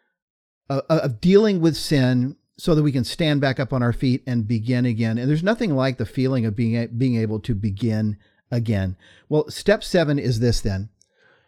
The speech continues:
We need to think of God's commandments, the Word of God, as outlining our path to freedom. And I, I'm adding one more thought here. I think we need to understand that obedience to God in any area of life strengthens us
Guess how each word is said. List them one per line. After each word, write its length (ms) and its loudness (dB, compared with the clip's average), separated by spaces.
We 140 2
need 180 2
to 80 0
think 280 0
of 140 0
God's 320 -4
commandments, 960 4
the 120 0
Word 280 4
of 120 0
God, 440 -4
as 340 -2
outlining 680 0
our 220 -2
path 400 4
to 100 0
freedom. 560 -2
And 80 -6
I, 100 -6
I'm 140 0
adding 260 2
one 160 0
more 160 0
thought 300 -4
here. 280 0
I 80 -2
think 180 -2
we 80 2
need 160 0
to 60 2
understand 520 0
that 200 0
obedience 580 -2
to 100 -4
God 320 -4
in 260 -2
any 300 -2
area 300 -2
of 80 -4
life 420 -2
strengthens 600 -2
us 300 -2